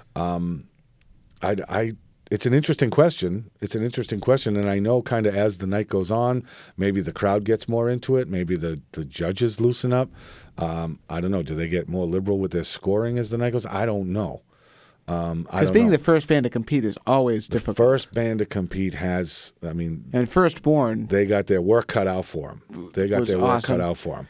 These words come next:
Speaker 2: Who was the fir-, was, it was, um, who was the first band that, um, from Drake It? That
Speaker 1: Excella.
Speaker 2: Excella.
Speaker 1: Excella.
Speaker 2: They, they
Speaker 1: Yeah.
Speaker 2: brought it big time, too.
Speaker 1: Yeah, and, and,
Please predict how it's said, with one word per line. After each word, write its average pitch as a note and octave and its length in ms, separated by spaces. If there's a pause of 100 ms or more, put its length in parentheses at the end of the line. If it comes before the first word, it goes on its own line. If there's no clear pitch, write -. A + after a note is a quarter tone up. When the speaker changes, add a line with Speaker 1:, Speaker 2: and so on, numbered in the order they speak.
(140)
Speaker 2:
Who G3 60
was A#3 140
the G#3 80
fir-, F3+ 160
was, D3+ 200
it D3 120
was, D#3 160
um, C#3 680
who F3+ 80
was F#3 100
the C#3+ 80
first B2+ 260
band A2 240
that, G#2 180
um, G#2+ 420 (1300)
from C3+ 200
Drake C3+ 280
It? - 240 (380)
That A#2+ 100
Speaker 1:
Excella. G#2 460
Speaker 2:
Excella. A#2+ 400
Speaker 1:
Excella. - 160
Speaker 2:
They, D#3 320
they D3 260 (240)
Speaker 1:
Yeah. F#2+ 140
Speaker 2:
brought A#2+ 200
it G#2+ 140
big B2 160
time, A2 260
too. D3 100
Speaker 1:
Yeah, F#3 160
and, B2+ 200
and, D3 240